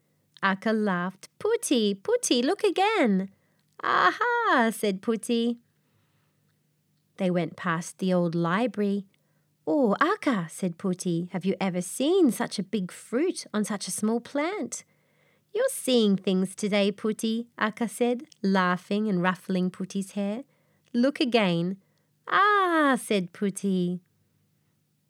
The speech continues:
"Walk faster, Puti, it's getting dark," said Akka. "Look, the streetlights have been turned on." "Ee, a monster!" shouted Puti.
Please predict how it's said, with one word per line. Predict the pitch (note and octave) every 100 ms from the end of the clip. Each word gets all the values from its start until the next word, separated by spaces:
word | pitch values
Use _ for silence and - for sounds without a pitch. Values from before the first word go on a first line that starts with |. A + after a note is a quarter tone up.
| _ _ _ _ _ _ _ _ _ _ _ _ _ _ _ _ _ _ _ F3
"Walk | G#3+ G#3+ -
faster, | - F3+ G3+ F#3+ -
Puti, | F#3 F3+ F3+ F3+ D#3+
it's | D#3+
getting | - G#3+ G#3+ F#3
dark," | F#3 G#3 B3+ G3 -
said | - G3 F#3
Akka. | F#3 F#3+ G3+ F#3+ F#3+ _ _ -
"Look, | D#4+ F4+ - _
the | -
streetlights | G#3 - D4+ G#3+ G3 -
have | G3
been | G#3+ G#3
turned | G#3 G#3 G3+
on." | G#3 G#3+ G#3+ - _ _ _ _ -
"Ee, | C5 C5+ B4+
a | F4+
monster!" | G4+ C5+ C#5+ - E4+ A3+ F#3+
shouted | - - G#3+ G#3 G3 -
Puti. | B3 A#3+ B3+ B3+